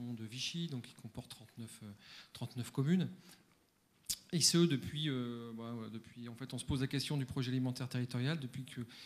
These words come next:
est sortie, en fait, la notion de projet alimentaire territorial,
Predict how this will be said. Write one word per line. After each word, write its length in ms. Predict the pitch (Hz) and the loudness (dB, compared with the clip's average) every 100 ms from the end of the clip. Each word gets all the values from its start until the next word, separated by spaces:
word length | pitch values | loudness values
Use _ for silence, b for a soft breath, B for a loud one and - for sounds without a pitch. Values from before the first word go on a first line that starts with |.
| B | B
est 60 | 123 | 0
sortie, 460 | - 151 - 180 143 | 4 4 4 2 2
en 20 | |
fait, 200 | - 131 | -4 -2
la 60 | |
notion 360 | 123 131 - 139 | -2 -2 -4 -4
de 220 | 131 120 | -2 -4
projet 220 | 113 131 123 | -2 -4 -4
alimentaire 340 | - 127 131 123 | -12 -6 -2 0
territorial, 560 | 127 117 120 127 156 | 0 -2 0 0 0